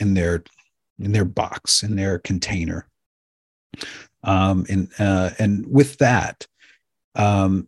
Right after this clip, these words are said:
there's a couple companies that we like. One of my favorite ones is High Tech Health. I mean, that, we've been using them for years.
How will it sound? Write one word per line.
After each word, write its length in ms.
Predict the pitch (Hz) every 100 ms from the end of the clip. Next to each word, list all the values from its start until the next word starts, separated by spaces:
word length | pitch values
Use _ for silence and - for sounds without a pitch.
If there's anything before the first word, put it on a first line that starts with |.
| -
there's 220 | 110 110
a 60 |
couple 260 | 107 139 139
companies 420 | 131 123 117 107
that 140 | - -
we 180 | 127
like. 300 | 113 127 92
One 140 | 113 127
of 80 | 110
my 360 | 110 107 104 95 -
favorite 260 | 127 117 87
ones 240 | 98 90
is 100 | 82
High 220 | - 107
Tech 300 | 101 - 80
Health. 500 | - 90 - - - - -
I 80 | 95
mean, 220 | 90 92
that, 180 | 101 101
we've 120 | 110
been 140 | 98
using 320 | 95 95 90
them 160 | 92 92
for 160 | - 87
years. 600 | 90 95 95 92 92